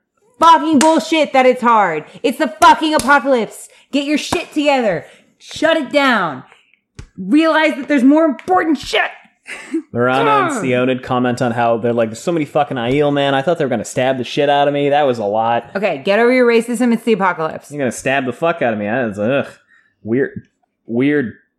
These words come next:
Speaker 2: And then they realize he's playing the two emissaries against each other.
Speaker 1: Good.
Speaker 2: And, uh,
Speaker 1: 'Cause they're all being petty bullshit children.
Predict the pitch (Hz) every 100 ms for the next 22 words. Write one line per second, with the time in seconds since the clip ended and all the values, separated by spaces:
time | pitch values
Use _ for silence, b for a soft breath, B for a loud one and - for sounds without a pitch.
0 | _ _ _ _ _ _ _ 110 123 135
1 | 135 131 131 131 131 127 120 131 117 -
2 | 131 131 131 127 - 131 123 123 127 120
3 | 113 123 170 160 - 143 - 143 139 139
4 | 135 135 131 302 117 117 117 117 113 113
5 | - - _ - 117 110 - 202 220 254
6 | 247 262 226 - 277 226 165 - 254 254
7 | - 247 - 262 247 202 156